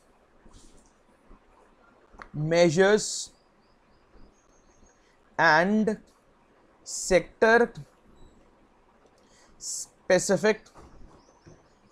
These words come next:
financial package to help agriculture।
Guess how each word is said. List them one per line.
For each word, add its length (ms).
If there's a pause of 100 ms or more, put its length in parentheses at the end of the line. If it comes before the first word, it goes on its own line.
(220)
financial 880 (1300)
package 880 (2000)
to 240
help 240
agriculture। 680